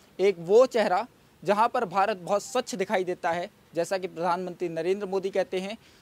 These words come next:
जिसको देखने से ऐसा लगता है कि भारत में गरीबी दो हज़ार चौदह के बाद बिल्कुल ख़त्म कर दी गई, और एक वो चेहरा भारत का, जहाँ पर हम जब जाते हैं, तो हमें समझ आता है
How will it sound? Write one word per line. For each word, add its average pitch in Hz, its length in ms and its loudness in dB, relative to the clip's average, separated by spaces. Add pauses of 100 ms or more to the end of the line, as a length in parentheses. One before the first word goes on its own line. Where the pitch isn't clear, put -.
(120)
जिसको 220 320 2
देखने 254 380 6
से 269 120 0
ऐसा 240 180 2
लगता 226 280 0
है 233 140 2
कि 226 120 -8
भारत 190 440 2
में 214 240 -6
गरीबी 190 400 0 (300)
दो 202 140 4
हज़ार 202 200 4
चौदह 208 340 2
के 220 160 -2
बाद 180 200 2
बिल्कुल 185 320 -2
ख़त्म - 340 -4
कर 190 140 -2
दी 165 140 -6
गई, 170 220 -6 (320)
और 180 120 6
एक 185 160 0
वो 180 140 2
चेहरा 214 360 2
भारत 175 360 0
का, 160 220 0 (320)
जहाँ 202 260 2
पर 190 200 2
हम 180 180 -6
जब 147 200 -6
जाते 175 320 2
हैं, 175 220 -6 (260)
तो 175 60 -4
हमें 175 240 -4
समझ 214 300 -2
आता 160 240 0
है 156 180 0